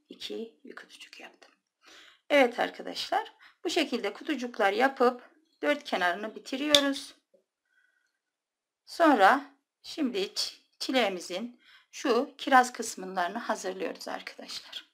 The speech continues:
Evet arkadaşlar, kirazımızı en küçük boy halkaya yapıyoruz.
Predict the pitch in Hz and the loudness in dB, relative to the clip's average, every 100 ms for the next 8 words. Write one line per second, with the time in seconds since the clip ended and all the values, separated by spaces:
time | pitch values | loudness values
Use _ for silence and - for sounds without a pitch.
0 | _ _ _ _ _ _ _ _ _ _ | _ _ _ _ _ _ _ _ _ _
1 | _ 220 202 196 175 175 185 190 - 320 | _ -6 -6 -6 -8 -8 -12 -12 -8 -4
2 | 403 - _ _ _ _ _ _ _ _ | -4 -8 _ _ _ _ _ _ _ _
3 | 339 302 247 202 185 185 - - 302 294 | 2 2 2 -4 -4 -2 0 2 2 2
4 | - - 196 _ 208 240 302 - 269 233 | -2 -12 -14 _ -2 -2 -4 -2 2 2
5 | 226 175 160 165 196 - 302 311 302 285 | 0 -2 -2 -4 -6 -4 -4 -2 -4 -8
6 | - | -16